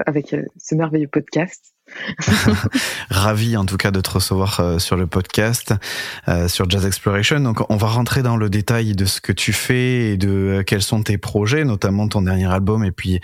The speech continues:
Speaker 2: euh, les, les projets de concert que tu as qui arrivent. Euh, mais avant qu'on rentre dans le, dans le détail et dans le fond du sujet, est-ce qu'en quelques mots tu peux nous dire, euh, qui tu es, ce que tu fais,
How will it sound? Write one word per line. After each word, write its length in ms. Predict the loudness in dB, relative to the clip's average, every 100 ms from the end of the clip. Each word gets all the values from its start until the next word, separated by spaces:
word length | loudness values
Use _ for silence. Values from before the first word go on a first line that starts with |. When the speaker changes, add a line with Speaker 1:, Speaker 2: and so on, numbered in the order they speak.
| -6 -8 -10 -6 -2
Speaker 2:
euh, 340 | 0 0 0
les, 380 | 0 0 0 0
les 160 | 0 0
projets 320 | 0 0 0
de 60 |
concert 580 | -2 -2 -2 0 -2 -2
que 80 | -4
tu 300 | -4 0 0
as 100 | 0
qui 160 | 0 0
arrivent. 480 | 2 0 0 -2 -2 -8 -8 -10 -2
Euh, 220 | 0 2
mais 180 | 2 0
avant 380 | 2 2 2 0
qu'on 160 | 0 0
rentre 380 | 2 0 0 0
dans 180 | 2
le, 240 | 2 2 2
dans 180 | 2 2
le 140 | 0
détail 380 | 0 2 2 2
et 20 |
dans 120 | 0
le 40 | 0
fond 200 | 0 0
du 100 | 0
sujet, 360 | -2 0 2
est-ce 100 | 0
qu'en 220 | 0 0 2
quelques 280 | -2 0
mots 220 | 0 0 -2
tu 120 | -2
peux 120 | 0
nous 200 | 2 2
dire, 440 | 2 0 0 -4 -10 -14 -14 -16 -6 -2
euh, 760 | 0 2 2 2 2 0 0
qui 180 | -2 -2
tu 380 | -2 0 0 2
es, 200 | 0 -4 _ -12
ce 140 | -6
que 120 | -4
tu 180 | -2 -2
fais, 400 | 0 0 0